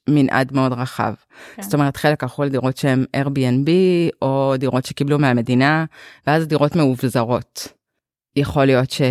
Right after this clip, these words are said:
Speaker 1: שבאמת, כמו שהן, אז זה מרגיש סבבה, ולא צריך להוסיף שום דבר. אז זה באמת בדברים הקטנים, כמו שדיברנו, על כוסות, על, אה, ריחות.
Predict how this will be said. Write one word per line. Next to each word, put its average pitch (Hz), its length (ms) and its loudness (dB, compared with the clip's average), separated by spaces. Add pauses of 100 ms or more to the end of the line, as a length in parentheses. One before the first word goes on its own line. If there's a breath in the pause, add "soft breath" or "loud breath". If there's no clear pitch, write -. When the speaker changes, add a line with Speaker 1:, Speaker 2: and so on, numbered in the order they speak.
(600)
Speaker 1:
שבאמת, - 1160 -6 (260)
כמו 147 240 0
שהן, 135 600 2 (320)
אז 131 380 -4 (640)
זה 135 120 0
מרגיש 131 300 0
סבבה, 139 500 2
ולא 127 180 2
צריך - 280 -6
להוסיף 120 340 -4
שום 139 240 -2
דבר. 127 340 0 (420 loud breath)
אז 147 100 -2
זה 156 60 0
באמת 143 260 0
בדברים 135 400 0
הקטנים, 131 400 0
כמו 123 200 -4
שדיברנו, 127 600 -2
על 120 160 0 (400 loud breath)
כוסות, 135 1080 0 (240 soft breath)
על, 139 380 2
אה, 135 160 2
ריחות. 135 880 -2